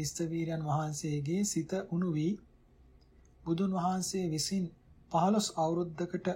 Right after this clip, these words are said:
ආයු අඩු දරුවන් පැවිදි නොකරනසේ සිකපද පනවා ඇත්තේය. මේ දරුවන් විනාශ නොවීමට කළ යුත්තේ කුමක්දැයි සිතා, ඒ කාරණය බුදුන් වහන්සේට සැලකලහ. එකල්හි තථාගතයන් වහන්සේ,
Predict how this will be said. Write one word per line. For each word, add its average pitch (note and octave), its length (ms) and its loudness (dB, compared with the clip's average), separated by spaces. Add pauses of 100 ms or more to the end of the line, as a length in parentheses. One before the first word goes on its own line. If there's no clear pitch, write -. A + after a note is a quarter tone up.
ආයු E3 420 0
අඩු E3 280 4
දරුවන් D#3+ 500 2
පැවිදි D#3 380 -2
නොකරනසේ F3+ 680 2
සිකපද F#3 500 2
පනවා G3 460 4
ඇත්තේය. C#3+ 580 2 (800)
මේ D#3+ 160 4
දරුවන් D#3 500 2
විනාශ D3+ 380 2
නොවීමට D#3+ 560 0
කළ D#3 240 0
යුත්තේ D3+ 420 -2
කුමක්දැයි D#3+ 600 -2
සිතා, D3+ 500 2 (840)
ඒ F3 140 4
කාරණය D#3+ 500 4
බුදුන් D#3 320 2
වහන්සේට D#3+ 600 2
සැලකලහ. D#3 600 4 (1500)
එකල්හි E3 440 2
තථාගතයන් D3+ 720 2
වහන්සේ, D#3 640 2